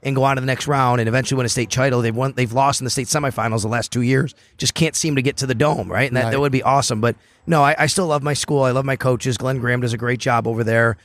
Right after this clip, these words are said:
Speaker 1: Uh, Denny Mason is the offensive coordinator, who was my head coach in high school. Carl Kuros was my defensive coordinator. He runs now the Trench Trophy every year,
Speaker 2: Mm-hmm.
Speaker 1: and I go and speak for him. So it's a family. It really is.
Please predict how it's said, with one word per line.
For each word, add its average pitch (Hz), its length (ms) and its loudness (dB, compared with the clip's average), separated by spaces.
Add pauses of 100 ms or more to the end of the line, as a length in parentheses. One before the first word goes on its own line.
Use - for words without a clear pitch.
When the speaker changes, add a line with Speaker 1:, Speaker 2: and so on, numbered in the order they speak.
(200)
Speaker 1:
Uh, 113 120 -2
Denny 135 240 2
Mason 135 320 2
is 113 80 0
the 123 80 2
offensive 123 380 0
coordinator, 143 340 -2
who 117 180 0
was 120 280 2
my 117 240 0
head 127 220 -4
coach - 340 -8 (220)
in 117 100 0
high 120 120 4
school. 113 420 0 (260)
Carl 147 220 2
Kuros 151 280 2
was 123 80 -2
my 127 100 0
defensive 120 400 -4
coordinator. 123 340 -2
He 165 160 0
runs 151 340 0
now 127 260 2
the 113 140 -2
Trench - 280 -4
Trophy 98 440 -6 (280)
every 117 260 0
year, 110 240 2
Speaker 2:
Mm-hmm. 117 80 0
Speaker 1:
and 120 80 0
I 117 100 0
go 123 140 -2
and 117 80 -4
speak - 260 -4
for 123 120 -2
him. 117 320 2 (280)
So 139 360 2
it's 143 180 0
a 160 60 0
family. 113 500 0
It 87 100 -10
really 117 300 2
is. 110 320 0